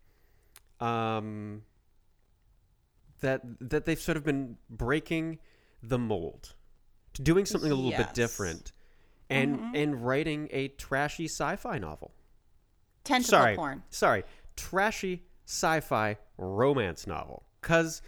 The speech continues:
Speaker 1: I mean, that's what it is. That's, it's plain as day. You know, there's those trashy novels, the trash rom-, romance ones where it's Fabio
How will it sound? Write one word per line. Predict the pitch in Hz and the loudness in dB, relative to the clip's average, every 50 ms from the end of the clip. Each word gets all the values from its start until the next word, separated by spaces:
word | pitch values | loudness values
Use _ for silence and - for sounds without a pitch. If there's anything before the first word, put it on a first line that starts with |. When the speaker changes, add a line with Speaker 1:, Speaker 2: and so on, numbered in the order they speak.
| - - - - - | -18 -20 -20 -8 -4
Speaker 1:
I | 123 | -2
mean, | 123 123 123 113 | 0 0 0 -2
that's | 107 117 139 - - - | -2 -4 -6 -6 -8 -8
what | 95 90 82 | -6 -6 -6
it | 80 85 | -6 -6
is. | 104 110 95 76 82 | -6 -6 -6 -4 -4
That's, | 113 143 143 - | -4 -4 -4 -4
it's | - 123 - - | -6 -6 -6 -6
plain | - 175 180 175 156 127 | -4 -2 0 2 2 0
as | 107 95 | 0 -2
day. | - 120 127 135 143 107 | -4 -4 -2 -2 -2 -2
You | 110 170 | -2 -2
know, | 240 196 107 92 90 98 | -2 -2 -2 -2 -2 -4
there's | 98 90 - - | -4 -4 -4 -6
those | 98 85 - | -6 -8 -8
trashy | - - 104 92 90 87 - 95 85 | -8 -6 -2 -2 -2 -2 -4 -6 -6
novels, | 87 87 92 92 92 95 95 95 - - - - - _ _ _ - | -4 -4 -4 -4 -4 -4 -6 -6 -8 -12 -18 -20 -20 _ _ _ -12
the | 110 | -6
trash | - 127 123 123 120 - - - | -4 -2 0 -2 -2 -4 -8 -4
rom-, | 123 135 143 143 139 110 | 0 0 2 2 0 2
romance | 135 156 165 151 143 139 139 123 - - | 4 4 4 6 4 4 2 0 0 -2
ones | 131 131 135 135 135 135 117 | 0 0 2 2 0 0 -2
where | 110 | -4
it's | 90 - | -4 -2
Fabio | - 131 120 120 123 123 123 123 127 | 0 0 2 2 2 2 0 0 -2